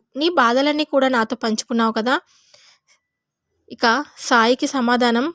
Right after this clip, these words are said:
వినడానికి సిద్ధంగా ఉండు. సాయి చెప్పిన సమాధానం వినడానికి సిద్ధంగా ఉండు. కారణం లేకుండా నీ బాబా ఎప్పుడు కూడా ఒక సందేశాన్ని నీకు తెలియచేయడం,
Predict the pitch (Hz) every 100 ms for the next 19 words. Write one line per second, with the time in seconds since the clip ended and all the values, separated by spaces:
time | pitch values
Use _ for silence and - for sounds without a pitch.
0 | - 240 240 240 247 262 - 269 247 247
1 | 233 220 220 - _ _ _ _ _ _
2 | _ _ _ - 247 220 233 254 240 247
3 | 240 220 220 220 233 220 214 214 208 240
4 | 285 359 - 214 226 233 233 220 208 220
5 | - 247 247 285 311 277 247 247 262 254
6 | 233 208 214 247 226 - 247 240 226 220
7 | 233 233 226 220 254 269 247 240 233 226
8 | 214 226 226 226 220